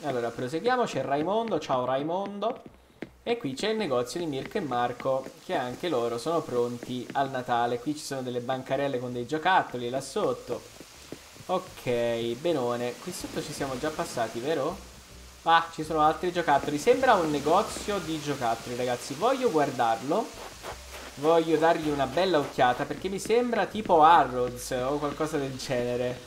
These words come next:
Ci sono tutti i peluche e dei giocattoli bellissimi. Ok, da qui ci sono già passato, non mi ricordo, mi sono ufficialmente perso. Però no, devo andare da quest'altra parte, sì sì.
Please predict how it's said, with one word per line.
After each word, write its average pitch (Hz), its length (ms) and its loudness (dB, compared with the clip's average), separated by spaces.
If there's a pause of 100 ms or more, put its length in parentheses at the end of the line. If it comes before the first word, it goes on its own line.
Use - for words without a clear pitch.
(320)
Ci 160 80 -8
sono 185 240 0
tutti 202 680 -6
i 175 60 0
peluche 151 880 0
e 127 640 -2 (320)
dei 156 180 0
giocattoli 175 460 0
bellissimi. 123 800 -4 (640)
Ok, 139 520 -4
da 135 100 -2
qui 240 160 -6
ci 233 140 -4
sono 202 240 -2
già 170 140 2
passato, 170 600 2
non 147 100 -2
mi 160 80 -2
ricordo, 131 480 0
mi 127 80 -6
sono 156 140 -2
ufficialmente 214 720 -2
perso. 139 500 2 (1400)
Però 240 220 8
no, 190 340 8
devo 175 160 2
andare 160 260 2
da 147 100 -2
quest'altra - 480 -2
parte, 120 400 -2
sì 151 120 -6
sì. 127 240 -4